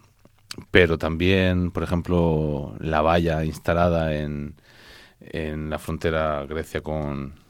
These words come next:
con Macedonia, ¿no? Que es la que, eh, cuando llegaban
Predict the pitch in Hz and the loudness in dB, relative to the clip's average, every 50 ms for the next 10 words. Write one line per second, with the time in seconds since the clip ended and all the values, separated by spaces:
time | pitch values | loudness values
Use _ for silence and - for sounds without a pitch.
0 | - - - 82 82 80 78 76 - 78 76 80 80 78 69 69 78 104 - - | -18 -10 -8 -6 -4 -4 -6 -6 -6 -4 -4 -4 -4 -4 -6 -6 -6 -6 -4 -4
1 | 87 78 - 78 80 78 - - 78 76 73 73 71 71 69 69 69 - _ _ | -6 -4 -4 -6 -6 -6 -6 -6 -6 -4 -4 -4 -4 -4 -6 -6 -8 -12 _ _
2 | _ _ - - _ _ _ - - - 78 73 71 - - - - - _ _ | _ _ -20 -20 _ _ _ -14 -10 -10 -8 -8 -8 -10 -12 -14 -16 -20 _ _
3 | - 85 82 78 78 76 76 85 90 85 80 78 80 | -6 -4 -2 -2 -2 0 2 2 2 2 0 -4 -8